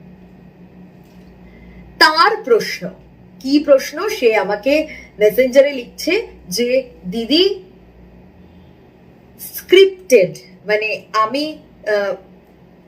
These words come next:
যা যা যেমন যেমন ভাবছি সেটা কি আমি একটা স্ক্রিপ্ট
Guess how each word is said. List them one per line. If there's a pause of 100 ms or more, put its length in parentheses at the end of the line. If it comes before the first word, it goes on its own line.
(280)
যা
যা
যেমন
যেমন
ভাবছি
সেটা
কি
আমি
একটা
স্ক্রিপ্ট